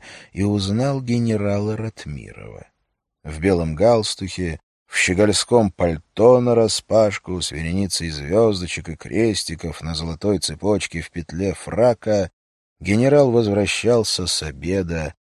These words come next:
один. Взгляд его, прямо и дерзко устремлённый на Литвинова, выражал такое презрение и такую ненависть,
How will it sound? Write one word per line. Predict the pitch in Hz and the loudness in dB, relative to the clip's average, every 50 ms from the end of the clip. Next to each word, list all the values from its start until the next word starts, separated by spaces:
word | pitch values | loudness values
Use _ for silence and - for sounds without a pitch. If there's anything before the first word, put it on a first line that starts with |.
| _ _ _ _ _ _ | _ _ _ _ _ _
один. | - 85 82 76 69 - - 67 60 50 50 - 50 50 _ _ _ _ _ _ _ _ _ _ _ | -8 -6 -6 -6 -8 -12 -14 -16 -16 -18 -20 -20 -20 -20 _ _ _ _ _ _ _ _ _ _ _
Взгляд | - 73 76 76 78 - 80 82 101 120 113 - - - | -12 -8 -8 -6 -6 -4 0 4 6 8 6 6 4 -2
его, | 85 78 71 76 - - | -6 -6 -6 -10 -12 -10
прямо | - - 76 95 104 101 90 82 80 82 | -8 -2 2 4 6 6 4 4 0 -4
и | 85 | -4
дерзко | 78 73 95 101 95 80 80 - - - | -2 2 2 2 2 2 0 -4 -4 -4
устремлённый | 85 80 - - - - 85 82 85 85 95 101 101 90 85 85 85 | -4 -4 -4 -6 -6 -4 -4 -2 0 2 4 4 4 4 2 -2 -2
на | 82 82 85 | -2 -2 -2
Литвинова, | 82 85 82 - - 87 104 113 107 101 98 92 87 85 80 73 - _ _ _ _ _ _ _ - | -4 -4 -6 -6 -4 -2 0 2 2 2 2 2 2 0 0 -2 -6 _ _ _ _ _ _ _ -6
выражал | 85 90 95 104 104 98 107 113 110 98 | 0 2 4 6 6 6 6 6 4 4
такое | - - 107 95 - - 117 113 110 107 101 | 2 2 0 0 2 2 6 6 6 6 6
презрение | - - - 95 107 110 98 95 107 110 120 117 107 98 90 87 85 82 | 2 -2 -2 0 0 0 2 2 2 2 2 2 2 2 2 0 0 -2
и | 80 | -2
такую | - 90 92 - - 104 107 101 98 98 | 0 -2 -2 0 0 0 2 2 2 2
ненависть, | 98 101 110 123 123 113 98 82 76 76 80 - 52 55 55 55 - - - - - - | 2 2 0 0 0 -2 -2 -4 -6 -8 -12 -14 -16 -16 -16 -14 -12 -10 -10 -8 -10 -10